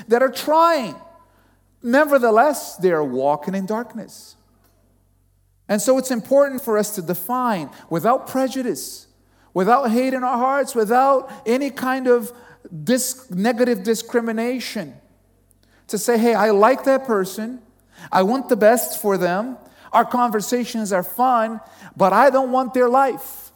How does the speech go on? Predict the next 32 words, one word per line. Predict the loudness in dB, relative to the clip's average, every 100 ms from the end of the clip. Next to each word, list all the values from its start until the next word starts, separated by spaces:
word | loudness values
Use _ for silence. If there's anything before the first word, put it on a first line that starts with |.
| _ _ _ _ _ _ _ _ _ _ _ -20 2
I | 4 6
don't | 4 0 2
want | 0 0
to | -2
live | 0 0 0
like | 2 0 0 -4
them. | -2 -2 -6 -6 4
I | 4
don't | 4 0
want | -4
to | -4 -6
do | -2 0
what | 2 0 2
they | -2
do. | -2 -4 -2 -4 -8 2
I | 4
don't | 4 2
want | 0
to | 0
love | 4 6 6 6
what | 4 2
they | 0
love. | 2 4 4 2 -4 -16 -20 _ _ _ _ _ _ _ _ _ _ _ _
I'll | 0
be | 0 -2
kind. | 0 0 -2 -6 -18 _ _ _ _ _ _ _ _ _ _ _ -2
I'll | -2
be | 0
loving. | 2 2 0 -4 -10 -20 _ _ _ _ _ _ _ _ _ _
I'll | 0 2
be | 2
helpful. | 4 4 2 -6 -6 -6 -14